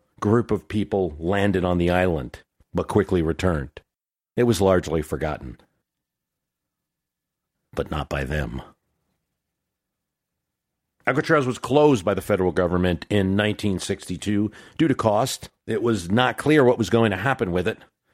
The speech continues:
There were some talks of everything from a museum, a park, a sports stadium, development.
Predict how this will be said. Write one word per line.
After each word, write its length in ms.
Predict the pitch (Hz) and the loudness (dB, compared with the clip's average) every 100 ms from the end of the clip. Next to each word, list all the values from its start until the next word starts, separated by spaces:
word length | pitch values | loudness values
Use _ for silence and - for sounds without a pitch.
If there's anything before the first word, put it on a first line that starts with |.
| _ _ | _ _
There 160 | 101 | 2
were 80 | 110 | 2
some 160 | - 104 | 0 -4
talks 340 | - 117 117 | 0 0 0
of 80 | 98 | 0
everything 380 | 110 117 117 113 | 0 2 0 0
from 400 | - 113 107 98 _ - | 2 2 2 -2 _ -2
a 80 | 98 | 2
museum, 600 | 110 104 113 113 113 - _ _ _ _ _ - | 2 4 4 2 0 -4 _ _ _ _ _ -4
a 80 | 90 | 0
park, 600 | - 110 107 - - - _ _ _ _ | 2 4 2 -2 -16 -20 _ _ _ _
a 60 | 92 | -6
sports 420 | - - 113 113 | -4 2 2 2
stadium, 640 | - 113 110 107 107 107 110 _ _ _ _ _ _ _ _ _ _ _ | -2 0 2 2 2 0 -2 _ _ _ _ _ _ _ _ _ _ _
development. 640 | 98 87 101 101 101 98 | -2 2 2 2 -2 -4